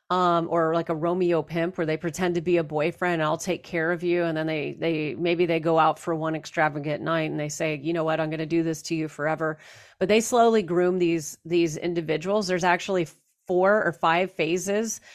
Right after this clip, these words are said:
that, um, someone being groomed for human trafficking will go through. And, um, that would sure, that, that will be a different subject altogether. So,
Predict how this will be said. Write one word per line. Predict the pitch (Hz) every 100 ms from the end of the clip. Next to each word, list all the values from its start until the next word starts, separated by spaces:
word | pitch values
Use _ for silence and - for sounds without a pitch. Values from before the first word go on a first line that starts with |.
| - - 165
that, | 175 165 160 -
um, | 170 160 160
someone | - 185 190 190
being | 175 175
groomed | - 165 160 175 190
for | - 175
human | 160 180 165
trafficking | 156 156 151 156 185 196 180
will | 170 147
go | 160 156 156
through. | 151 143 - 156 _ _ _ - - - -
And, | - 180 -
um, | 185 170 165 160 156 -
that | 190 180
would | 190
sure, | - 185 -
that, | 185 180 180
that | 202 202
will | 196
be | 170 175 170 170
a | 165
different | 160 170 - 165 - _ -
subject | - 160 151 175 190 - -
altogether. | 165 156 160 156 143 151 202 294 - - - - - _
So, | - 214 196 190 190